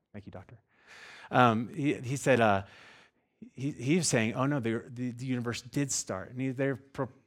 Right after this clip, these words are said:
perpetuating it came from a black hole or something like that. But the universe does have a starting point, and the reason you can know it is because space is moving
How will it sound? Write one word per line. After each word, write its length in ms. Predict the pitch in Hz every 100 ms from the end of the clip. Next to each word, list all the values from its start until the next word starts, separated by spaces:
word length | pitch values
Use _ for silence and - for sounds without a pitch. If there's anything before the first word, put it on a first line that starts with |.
| _ _ _ -
perpetuating 480 | 123 120 123 120
it 60 | 120
came 200 | - 120
from 100 | 123
a 40 |
black 260 | 110 110 110
hole 160 | 104 101
or 80 |
something 240 | 98 98 101
like 100 | 95
that. 180 | 95 95
But 140 | 110
the 240 | 110 110 117
universe 420 | 117 127 120 107
does 260 | 131 143 -
have 180 | 127 110
a 60 |
starting 360 | - - 120 123
point, 360 | - 101 95 -
and 160 | 117 110
the 60 |
reason 460 | 107 123 160 143 151
you 100 | 135
can 180 | 123 120
know 200 | 123 113
it 60 |
is 80 | 95
because 280 | 107 110 101
space 460 | - - 131 131 -
is 160 | 104
moving 300 | 110 107 101